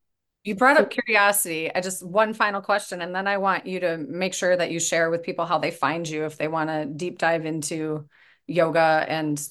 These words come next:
Speaker 1: all of the other amazing things that you do. Um, but you brought up curiosity, and I'm just wondering, I'm curious if you think, 'cause you said curiosity, and shortly thereafter you said fear, and I was like, "Oh, is curiosity the way out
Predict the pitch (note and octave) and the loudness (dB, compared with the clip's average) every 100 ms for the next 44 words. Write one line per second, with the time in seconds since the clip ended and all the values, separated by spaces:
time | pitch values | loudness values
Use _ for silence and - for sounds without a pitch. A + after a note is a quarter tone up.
0 | - D#3+ D#3+ D#3 D#3 D#3 D3+ D3+ D3+ D3 | -4 -2 -2 -4 -4 -4 -2 -2 -2 -2
1 | D3 D3 D3 - - D3 D#3+ D#3+ D3 D3+ | -4 -2 -4 -4 -4 -4 -4 -4 -6 -8
2 | - - - F#3 E3+ - G3+ A3+ A#3 E4 | -16 -10 2 2 2 0 0 2 6 6
3 | D#4+ - C#4 A#3+ A#3 A#3 G3 F3+ D#3+ G#3 | 4 4 4 6 4 2 0 0 0 -2
4 | A3 D4+ - C#4+ C4+ C4 A#3+ A3+ - - | -2 -4 0 2 4 2 0 -4 -6 -12
5 | - A3+ B3+ A3+ A4 D#4 A#3 E4 - - | -2 2 2 2 0 0 -2 -2 -8 -18
6 | - - C4 C4+ C4 D4+ E4 D4 - - | -20 -2 -2 0 -2 0 0 0 0 0
7 | C4+ C#4+ C#4+ G4 E4 E4+ C#4+ C#4+ C4+ A#3+ | 2 4 2 -2 -2 0 2 2 0 -2
8 | A3+ C4+ C4 C4 A#3+ A3+ A#3+ A3 G#3+ G3+ | 0 0 2 2 0 0 -2 -6 -6 -8
9 | - C4+ C#4+ E3 E3+ F#3 G#3 G#3 G#3+ G3+ | -2 2 2 2 0 0 0 -2 0 0
10 | G3+ - C#4 A3+ G#3 - - F#4+ F#4+ G3+ | -2 -8 -4 -2 -2 -2 -2 0 4 4
11 | F#3+ - C#4+ D4+ D4 A#3 G#3 G#3 D3 D3+ | 4 2 -2 -2 -2 0 2 2 2 2
12 | F3+ C4 | 2 0